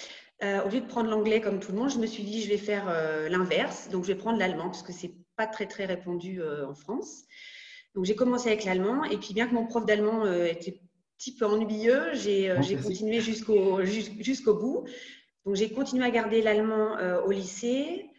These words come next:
Speaker 1: euh, à la fac. Et, euh, et j'ai fait une demande d'Erasmus pour aller, euh, bah, pour pouvoir approfondir, euh, la langue allemande.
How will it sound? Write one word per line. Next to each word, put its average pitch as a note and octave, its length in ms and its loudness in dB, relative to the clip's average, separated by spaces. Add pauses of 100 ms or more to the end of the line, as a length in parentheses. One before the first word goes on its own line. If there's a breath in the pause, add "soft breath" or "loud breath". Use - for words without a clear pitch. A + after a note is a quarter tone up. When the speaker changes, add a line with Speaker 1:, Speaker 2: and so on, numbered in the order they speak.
(420 soft breath)
Speaker 1:
euh, F#3 320 0 (160)
à A3 80 -2
la G#3 100 0
fac. - 420 -4 (380)
Et, G3 220 0
euh, D#3+ 760 -2
et F3 120 -4
j'ai F3 120 -4
fait A3+ 140 -6
une A3+ 120 2
demande G3+ 480 2
d'Erasmus F#3 720 -4
pour F#3 140 -8
aller, F3 320 -2
euh, D3 400 -4 (680 loud breath)
bah, D#3+ 100 -2
pour D#3+ 220 -10
pouvoir F#3 300 0
approfondir, G3 680 2
euh, D#3 540 2
la E3+ 120 0
langue F3+ 220 0
allemande. E3 580 -2